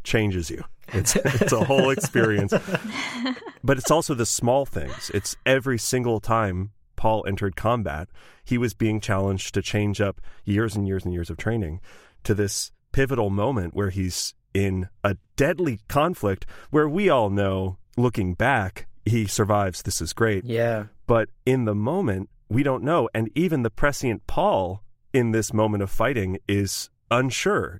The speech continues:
Speaker 1: He says in the, in the book, he, he's really, there are so many paths that don't lead Paul Atreides forward in, in time.
Speaker 3: Yeah.
Speaker 1: And that even though he is now the Kwisatz Haderach by the time of this Canley duel, which, by the way, also,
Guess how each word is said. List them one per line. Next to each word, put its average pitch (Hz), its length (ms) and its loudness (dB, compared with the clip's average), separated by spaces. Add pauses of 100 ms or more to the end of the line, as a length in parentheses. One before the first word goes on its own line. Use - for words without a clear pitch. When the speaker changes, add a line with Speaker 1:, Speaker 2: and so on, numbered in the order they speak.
Speaker 1:
He 151 200 2
says 131 440 0
in 113 120 0
the, 107 120 0
in 107 140 -2
the 110 80 -2
book, 170 260 -2
he, 95 120 -6
he's 104 280 -2
really, 117 360 0 (360)
there 117 140 4
are 113 100 2
so 131 320 0
many 123 200 0
paths - 640 -4 (120)
that 95 260 0
don't 110 320 2
lead 101 340 0 (380)
Paul 107 280 4
Atreides 95 680 -2 (160)
forward 107 480 2
in, 95 240 -2
in 95 160 2
time. 98 420 -2
Speaker 3:
Yeah. 110 380 -2
Speaker 1:
And 107 160 2
that 117 140 0 (180)
even 131 320 0
though 113 140 4
he 101 180 -2
is 95 160 -2
now 98 180 0
the 92 80 -2
Kwisatz 95 520 -2
Haderach 101 460 -2 (260)
by 104 100 2
the 92 100 0
time 95 240 -2
of 87 120 -4
this 95 160 -2
Canley 92 440 -2
duel, 98 380 -2 (320)
which, - 300 0 (420)
by 92 160 0
the 92 80 -2
way, 92 280 -2
also, 85 440 -4